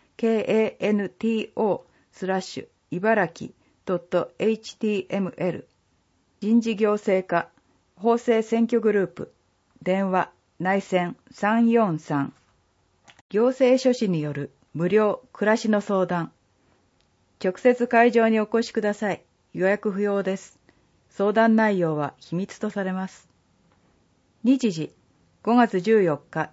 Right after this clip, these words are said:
日曜、午後一時から三時。場所、マイン二階コミュニティルーム。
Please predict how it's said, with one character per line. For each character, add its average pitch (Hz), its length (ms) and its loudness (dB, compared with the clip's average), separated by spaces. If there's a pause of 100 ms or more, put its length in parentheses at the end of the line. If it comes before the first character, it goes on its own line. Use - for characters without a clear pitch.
日 160 300 -6
曜、 175 300 -2 (560)
午 233 140 2
後 196 140 2
一 202 260 -2
時 196 120 -2
か 160 120 -4
ら 139 180 -8
三 190 300 -2
時。 - 160 -16 (720)
場 170 120 -2
所、 - 300 -2 (400)
マ 233 180 2
イ 208 140 0
ン - 120 -10 (280)
二 180 140 -4
階 233 260 2
コ 214 120 -2
ミ 240 120 4
ュ - 60 6
ニ 254 60 4
テ 254 120 -4
ィ 240 120 2
ル 220 180 2
ー - 20 -4
ム。 147 160 -6